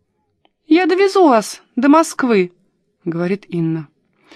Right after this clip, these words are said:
«Да, да», бормочет Шура, «это правильно». Это куда более страшный вариант, чем лежание на Шуриной кровати. Я уже стою на ногах, держась за спинку.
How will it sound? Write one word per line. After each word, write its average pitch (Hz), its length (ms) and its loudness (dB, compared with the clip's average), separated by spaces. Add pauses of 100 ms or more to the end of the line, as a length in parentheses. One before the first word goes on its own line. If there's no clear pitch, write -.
(160)
«Да, 202 320 0
да», 247 520 2 (380)
бормочет 175 520 -4
Шура, 160 420 -8 (240)
«это 240 240 -2
правильно». 233 800 2 (1700)
Это 226 400 -6
куда 185 360 -4
более 185 300 -6
страшный 170 580 -8
вариант, 165 560 -10 (160)
чем 175 240 -4
лежание 180 560 -4
на 175 140 -4
Шуриной 170 560 -8
кровати. 160 600 -14 (840)
Я 175 240 -6
уже 170 220 -6
стою 170 340 -8
на 170 100 -2
ногах, 165 460 -10 (400)
держась 165 480 -10
за 165 120 -12
спинку. 156 520 -12